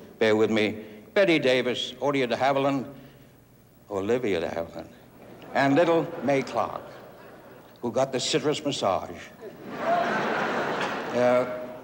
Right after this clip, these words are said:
May, I'm glad we did not use the omelet, which was called for in one of the earlier scripts. I'll bet you're glad, too. Well, anyway, it, that could have been a bit messy. And the other,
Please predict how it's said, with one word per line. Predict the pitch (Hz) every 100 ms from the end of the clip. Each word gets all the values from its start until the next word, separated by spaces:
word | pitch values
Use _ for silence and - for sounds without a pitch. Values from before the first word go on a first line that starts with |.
| -
May, | 165 190 151 156
I'm | 143 147
glad | 139 190 202
we | 175
did | 165 165
not | 175 147
use | 156 160
the | 143 143
omelet, | 156 143 110 - - - - - - - - - - - - - - - - - - - - - - - - - - - - - - - - -
which | 139
was | 139 123
called | 170 190 185 127
for | 147 147
in | 147
one | 151
of | 151
the | 147
earlier | 151 151 143
scripts. | - 190 185 - - - - - - - - - -
I'll | 98 113
bet | 127 123
you're | 131
glad, | 120 120 131 110
too. | 139 123 - - - - - - - - - - - - - - - - - -
Well, | - 175
anyway, | 190 175 165 - - - - - - - - - - - - - -
it, | - 123
that | 139 147
could | 175
have | 147
been | 135
a |
bit | 117 120
messy. | 110 110 135
And | 147
the | 190
other, | 233 190